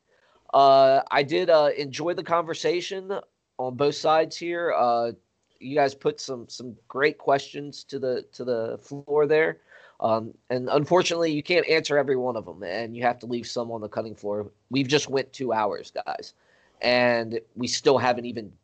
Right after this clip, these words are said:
dug in to the, to the hard stuff yet. And, you know, I appreciate each and every one of you. And you know what? I-, if you guys agree, I would love to host you again, and we will do it the, the opposite way. You guys can question and grill the atheists next time.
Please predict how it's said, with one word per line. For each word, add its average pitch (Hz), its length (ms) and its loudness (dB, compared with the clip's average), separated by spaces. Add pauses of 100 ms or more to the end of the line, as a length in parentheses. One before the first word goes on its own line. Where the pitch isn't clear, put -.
dug 123 280 4
in 104 380 -12 (160)
to 113 100 -12
the, 104 220 -8
to 101 140 -20
the 104 100 -4
hard 104 240 -4
stuff 95 320 -10
yet. 95 300 -10 (400)
And, 151 300 2 (500)
you 165 120 -2
know, 160 80 8
I 165 120 8
appreciate 190 540 -4
each 170 200 -12
and 151 80 -6
every 143 160 -2
one 131 220 -6
of 131 100 -2
you. 127 220 -2
And 147 260 -2
you 156 160 -8
know 196 60 2
what? 220 180 2 (100)
I-, 143 160 -4
if 143 160 -4
you 202 100 -12
guys 208 260 4
agree, 151 580 -8 (540)
I 131 180 2
would 180 200 0
love 156 380 0
to 160 120 0
host 170 360 -6
you 170 140 -8
again, 160 600 -4 (140)
and 139 460 -2
we 151 120 -4
will 147 160 -6
do 147 260 0
it 143 120 -2 (300)
the, 147 460 6
the 147 180 0
opposite 160 420 2
way. 107 140 -6
You 117 140 -12
guys 127 240 0
can 127 120 -14
question 143 480 -2
and 127 140 -12
grill 135 320 0
the 120 220 -6
atheists - 760 -10
next 113 360 -8
time. 101 300 -8